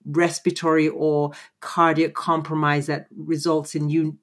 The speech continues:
needing to be resuscitated post-operatively or following a procedure in the hospital,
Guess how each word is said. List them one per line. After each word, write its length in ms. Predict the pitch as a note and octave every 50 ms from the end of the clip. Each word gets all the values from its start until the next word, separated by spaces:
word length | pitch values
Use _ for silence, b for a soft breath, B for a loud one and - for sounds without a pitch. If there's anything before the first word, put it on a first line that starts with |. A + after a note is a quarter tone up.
| _ _
needing 460 | - D#3 D#3+ D#3+ E3+ E3+ D3+ D#3 D#3+ D3+
to 120 | - D3+
be 160 | C#3+ D#3 D3+
resuscitated 840 | C#3+ C#3+ D3 D3 - E3 D#3+ D3 - C#3+ - D#3+ D3+ C#3 C#3 - _
post-operatively 1080 | - - F3 E3 D#3 - - D#3+ D#3+ D#3 D#3 C#3+ C#3+ - D#3 C3+ C3 C#3 C3 C3 C3 B B B B B B B _
or 520 | - D#3+ D#3+ D#3+ D#3 D3+ D3+ D3+ D3 D3 B B B B B B B
following 540 | _ - - - G#3 G3 F3+ E3+ F3 E3+ D#3
a 60 | D#3+
procedure 560 | D#3 - E3 D3 - - F#3+ F#3 E3+ D3 D#3 D#3+
in 160 | - D#3 D3+
the 60 | D3
hospital, 720 | C#3+ - D#3 D3+ D3 - - - D#3 D3 C3+ - - C#3+